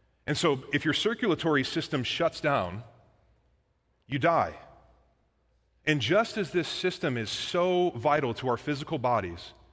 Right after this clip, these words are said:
the church, the family of God, the body of Christ, has its own circulatory system, which is love. And so for us as a church family, this is at the top of the list of what is important here at Doxa. Don't miss that.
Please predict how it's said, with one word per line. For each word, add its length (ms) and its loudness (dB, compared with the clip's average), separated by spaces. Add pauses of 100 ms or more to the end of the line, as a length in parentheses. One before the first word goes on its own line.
(640)
the 80 0
church, 680 -2 (640)
the 80 -2
family 420 0
of 120 -2
God, 300 2
the 60 -4
body 340 2
of 100 -4
Christ, 560 -2 (380)
has 240 0
its 180 -8
own 240 -2
circulatory 720 -4
system, 400 -8
which 180 -6
is 140 -8
love. 320 -6 (1700)
And 100 -8
so 140 0
for 200 -4
us 300 2
as 100 -8
a 60 -6
church 360 -6
family, 380 -4
this 240 -6
is 120 -8
at 100 -6
the 80 -6
top 420 -4
of 60 -8
the 80 -6
list 380 -6
of 160 -12
what 160 -6
is 100 -8
important 460 -8
here 120 -6
at 80 -8
Doxa. 360 -10 (960)
Don't 220 0
miss 200 -4
that. 220 -10